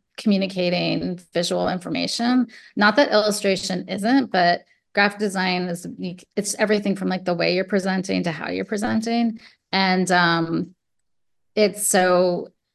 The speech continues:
you know, that, that communication to the client is, is so important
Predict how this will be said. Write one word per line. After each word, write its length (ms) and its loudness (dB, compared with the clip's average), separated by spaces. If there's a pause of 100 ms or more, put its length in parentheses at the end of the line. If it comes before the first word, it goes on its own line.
(160)
you 140 -2
know, 120 -4
that, 380 2
that 340 0
communication 680 -2
to 80 -12
the 100 -8
client 560 -4
is, 440 -6
is 320 -6
so 240 -4
important 840 -4